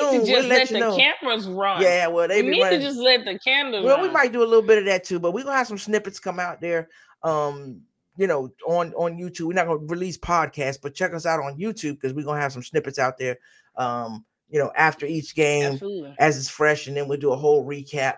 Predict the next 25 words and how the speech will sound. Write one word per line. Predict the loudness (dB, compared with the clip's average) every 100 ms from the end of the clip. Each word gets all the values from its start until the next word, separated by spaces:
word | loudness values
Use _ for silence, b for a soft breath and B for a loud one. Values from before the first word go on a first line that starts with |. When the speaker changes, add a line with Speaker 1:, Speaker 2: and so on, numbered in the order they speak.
| _ -12
Speaker 1:
on | -12 -10
Tuesday | -12 -12 -8 -6 -4 -4
after | -4 -2 -2
that | -2
Monday | -2 -2 -2
night | -2 -4 -4
game. | -4 -4 -6 b b b b _
But, | 2 4
um, | 4 2 0 -6 2
yeah, | 8 8
I'm | 8
excited. | 6 6 6 6 2 -2
I'm |
looking | -2 -2
forward | 0 2 2 2
to | 4 4
it. | 2 0
Um, | 0 0 -2 -8 -14 _ _
I, | -2 0
like | -2 -4
I |
said, | -2 0
I'll | 0
see | -4 -10
you | -8 -6 -8